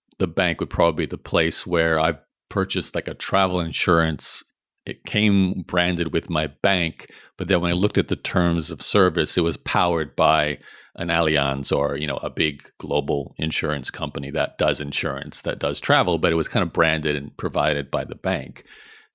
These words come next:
That to me sounds like the closest example, but I'm,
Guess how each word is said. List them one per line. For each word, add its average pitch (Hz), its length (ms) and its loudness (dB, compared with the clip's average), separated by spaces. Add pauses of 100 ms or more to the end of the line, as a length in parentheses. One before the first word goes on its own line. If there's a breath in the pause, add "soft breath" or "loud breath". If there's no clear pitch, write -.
That 139 240 0
to 147 80 4
me 117 240 6
sounds 104 300 4
like 95 140 2
the - 120 -2 (280)
closest 107 360 2
example, 90 540 4
but 90 340 0
I'm, 143 640 2